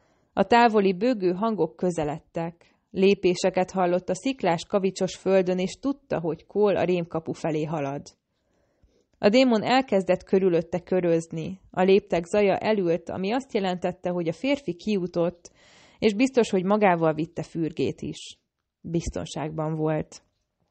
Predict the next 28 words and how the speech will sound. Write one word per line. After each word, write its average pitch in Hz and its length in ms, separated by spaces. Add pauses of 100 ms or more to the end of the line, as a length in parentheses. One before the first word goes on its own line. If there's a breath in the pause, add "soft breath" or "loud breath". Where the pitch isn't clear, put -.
(320)
Biztonságban. 160 1000 (920 soft breath)
A 196 100
lény 214 220
túl 226 240
okos 180 440
volt, 160 540
túl 208 220
gyors, 185 480
és 180 200
nyakigláb 175 640
el-, 233 340 (200)
alkata 202 580
ellenére 170 540
túl 170 300
erős. 151 640 (680)
És 202 180
ha 233 80
erősítést 226 760
kapna, 233 380
ha 180 140
további 180 460
társai 196 520
lépnék 180 480
át 196 220
a 180 40
rémkaput, 185 640
mielőtt 160 340
bezárul. 165 800